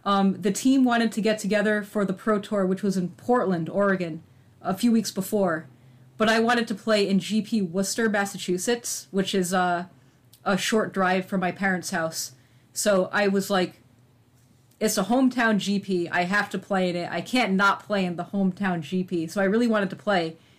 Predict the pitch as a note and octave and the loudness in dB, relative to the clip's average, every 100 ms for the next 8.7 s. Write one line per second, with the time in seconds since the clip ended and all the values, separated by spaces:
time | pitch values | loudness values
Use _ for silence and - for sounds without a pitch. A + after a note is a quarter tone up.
0 | _ _ G#3+ F3+ F#3 - A#3 G3+ F#3+ G3 | _ _ 0 0 0 2 2 2 0 0
1 | F#3+ G3+ F#3+ F#3 G3+ D3+ G#3+ G3 F3 E3+ | 0 0 -2 0 -4 -2 -2 0 -2 -4
2 | - G3 F#3 F3+ F3+ F3+ E3 F#3 F3 F3+ | -2 0 0 -2 -2 -4 -2 -2 -2 -2
3 | F3+ F3+ F3+ F3 - F3 E3 - _ _ | -2 -2 -4 -4 -4 -4 -4 -10 _ _
4 | _ _ _ - G3+ G3+ G3 G3 - G#3 | _ _ _ -8 0 2 4 0 0 0
5 | F#3+ G3+ G3+ G#3 F#3+ F#3+ F#3+ - F#3+ F#3 | 2 2 0 -2 -2 0 -2 -2 0 0
6 | - G#3 F#3 F#3 F3 F3 F3 _ _ _ | -2 0 0 2 2 0 -2 _ _ _
7 | _ _ _ _ - G#3 F#3+ F#3 - - | _ _ _ _ -6 0 0 0 -6 -2
8 | G3 F3 - F#3+ F3 E3+ E3+ | 0 0 0 -2 0 -4 -6